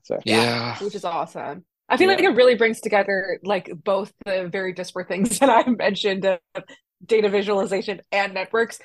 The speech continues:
Speaker 3: Turns out if you have friends who know how to use R, you feel
Speaker 1: Mm-hmm.
Speaker 3: like less of an idiot when you're trying to switch into <laughs> R.
Speaker 1: Yep, yep. And I've, I've got lots of friends who I'm constantly exchanging code with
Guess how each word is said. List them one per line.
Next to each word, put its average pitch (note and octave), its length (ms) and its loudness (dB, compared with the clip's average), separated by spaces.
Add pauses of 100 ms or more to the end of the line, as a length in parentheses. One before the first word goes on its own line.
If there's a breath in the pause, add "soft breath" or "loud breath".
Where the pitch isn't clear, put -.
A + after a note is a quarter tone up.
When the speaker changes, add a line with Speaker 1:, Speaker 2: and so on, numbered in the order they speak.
(180 loud breath)
Speaker 3:
Turns E4+ 240 2
out B3+ 160 4
if A#3 80 -2
you A3+ 100 2
have - 120 2
friends F#3 480 0
who A3 80 -6
know F#3+ 140 -8
how G3+ 120 -8
to F3 80 -12
use F3+ 160 -12
R, F3 460 2 (260)
you G#3 140 -8
feel D#3 200 2
Speaker 1:
Mm-hmm. - 40 2
Speaker 3:
like F3 220 0
less F3+ 260 -4
of F3 60 -10
an F3 80 -8
idiot F#3 560 -2
when F#3+ 120 -6
you're F3 120 -6
trying F3+ 300 -2
to D#3 100 -10
switch - 280 -8
into - 220 -10
<laughs> - 20 -8
R. A#3+ 720 4
Speaker 1:
Yep, E3 240 4 (180)
yep. C3 280 6
And C#3 120 4
I've, C3+ 240 2
I've C3 160 -4
got B2+ 220 -2
lots B2 220 -4
of A#2 100 -14
friends A2+ 260 -8
who A2+ 60 -4
I'm A2+ 100 -8
constantly A#2 600 -6
exchanging A#2 520 -2
code A#2 260 0
with A2+ 280 0